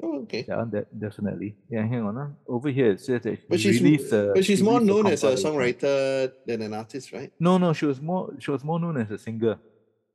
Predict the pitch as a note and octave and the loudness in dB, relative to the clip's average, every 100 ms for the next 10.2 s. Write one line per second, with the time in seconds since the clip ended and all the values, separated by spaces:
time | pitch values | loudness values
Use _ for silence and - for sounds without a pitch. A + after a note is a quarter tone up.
0 | _ _ - F3 E3 C3+ D3 D#3 F3 C3 | _ _ -4 0 2 2 -2 -2 0 0
1 | A#2 C3 C#3 C3+ G#2 G2+ F#2+ F#2 F#2 A#2+ | 0 0 -2 0 -2 -2 -4 -4 -6 -4
2 | A#2 G#2+ G2+ G2+ G#2+ A2 A#2 F#2+ F#2+ G2+ | -6 -8 -12 -12 -8 -6 -4 -6 -6 -8
3 | G2 G#2 - G#2+ F#2 F2+ G#2 F#2+ F2+ F#2 | -10 -12 -10 -10 -10 -14 -12 -10 -8 -8
4 | F2+ - - A2+ A#2+ F#3+ - F#2 F2 F2 | -10 -14 -18 -14 -6 -6 -6 -8 -8 -10
5 | - C3 A#2+ A#2+ - B3 - - - A#3+ | -10 -8 -6 -4 -2 -2 -4 -4 0 2
6 | C#3 B2+ E3 - - C#3 F#3 A#2 G2+ G2+ | 0 2 0 0 -6 0 2 2 2 2
7 | G2 G2 F#2+ - - D3 D3+ C#3 F3 B2 | -4 -6 -10 -12 0 2 2 2 2 2
8 | D3+ C3+ A#2 A2 A#2 A2 B2 A#2 A2+ A2+ | 0 2 0 0 -4 -4 -10 -10 -8 -8
9 | A#2 C#3 - B2 B2 - A2 F#2+ F2+ - | -2 -2 -2 -6 -8 -6 -6 -4 -6 -6
10 | - - | -6 -6